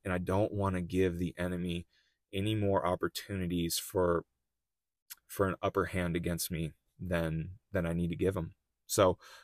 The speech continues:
mind the rivets. What are the small little battles that you can fight, the small successes that will lead then to bigger long-term sobriety from sexual sin? Here's the fourth one that was just massively, massively helpful.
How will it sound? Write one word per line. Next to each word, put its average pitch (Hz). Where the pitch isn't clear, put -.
mind 101
the 95
rivets. 87
What 101
are 107
the 92
small 107
little 104
battles 92
that 92
you 90
can -
fight, 90
the 90
small 98
successes 90
that 90
will 90
lead 98
then 85
to 85
bigger 90
long-term 95
sobriety 82
from 85
sexual 82
sin? 80
Here's 98
the 95
fourth 107
one 98
that 92
was 95
just -
massively, 90
massively 85
helpful. -